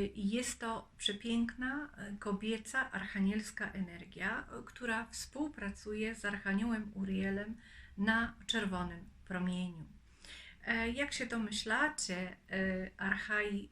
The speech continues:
Łaski, e, będzie działać, e, w podobnych obszarach jak Archanioł Uriel,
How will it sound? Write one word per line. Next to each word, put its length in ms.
Łaski, 840
e, 140
będzie 480
działać, 600
e, 240
w 100
podobnych 800
obszarach 760
jak 160
Archanioł 520
Uriel, 440